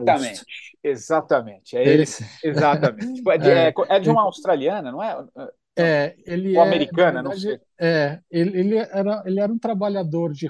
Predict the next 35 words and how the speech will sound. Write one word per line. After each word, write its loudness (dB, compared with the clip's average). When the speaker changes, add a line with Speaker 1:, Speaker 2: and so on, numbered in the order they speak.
Speaker 2:
hospice, -4
Speaker 1:
É. -
Speaker 2:
né? -4
Hospice 2
é 8
Speaker 1:
Isso, 2
Speaker 2:
esse 0
Speaker 1:
exatamente. -4
Speaker 2:
Isso, 0
Speaker 1:
Maravilhoso. -6
Speaker 2:
né? -4
Então, -2
aí, 0
aí 0
no 0
Brasil 0
acho -10
que -20
chama -4
As -10
Quatro -8
Coisas -2
Mais -4
Importantes, -6
ou 0
As -6
Quatro -2
Coisas 4
que -6
Mais 2
Speaker 1:
É. 2
Speaker 2:
Importam, -4
né? -4
Speaker 1:
É -14
isso. -18